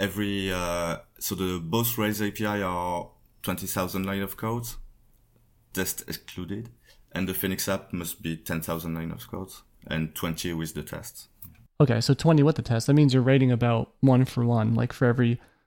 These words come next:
Speaker 2: line of code, you have, like, one line of test code, maybe.
Speaker 1: Yeah, we are mostly trying to do test-driven development and applying best practices.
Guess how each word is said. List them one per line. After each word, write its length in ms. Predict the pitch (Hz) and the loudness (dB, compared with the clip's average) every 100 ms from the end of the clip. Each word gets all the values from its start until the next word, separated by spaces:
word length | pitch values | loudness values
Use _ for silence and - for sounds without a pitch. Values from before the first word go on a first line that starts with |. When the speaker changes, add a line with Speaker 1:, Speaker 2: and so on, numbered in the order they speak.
| _ - | _ 4
Speaker 2:
line 160 | 127 | 6
of 100 | 120 | 6
code, 220 | - 202 175 | 6 6 8
you 80 | |
have, 160 | 160 143 | 6 6
like, 160 | 131 - | 2 4
one 160 | 127 | 4
line 160 | 123 113 | 4 2
of 80 | 117 | 2
test 260 | 127 - | 2 2
code, 240 | - 110 110 | 0 2 2
maybe. 220 | 117 117 | 2 2
Speaker 1:
Yeah, 260 | 110 107 | 4 4
we 80 | 107 | 4
are 540 | 104 98 95 92 92 - _ _ _ - 95 | 2 2 2 0 -4 -8 _ _ _ -8 -2
mostly 1300 | 101 101 110 104 98 98 95 90 87 85 85 80 - | 0 0 -2 0 0 -2 -2 -4 -6 -6 -6 -8 -10
trying 360 | - 95 95 95 | -4 -2 -2 -4
to 200 | - 80 | -8 -8
do 180 | 90 85 | -8 -8
test-driven 500 | 87 82 85 82 82 | -6 -6 -6 -4 -4
development 520 | 82 82 - 90 90 | -4 -6 -8 -10 -6
and 440 | 85 80 76 78 - | -4 -4 -4 -8 -10
applying 580 | - 73 73 78 80 80 _ _ | -10 -8 -6 -4 -6 -10 _ _
best 180 | 76 - | -10 -8
practices. 640 | 76 - 73 76 76 - | -10 -10 -12 -12 -14 -16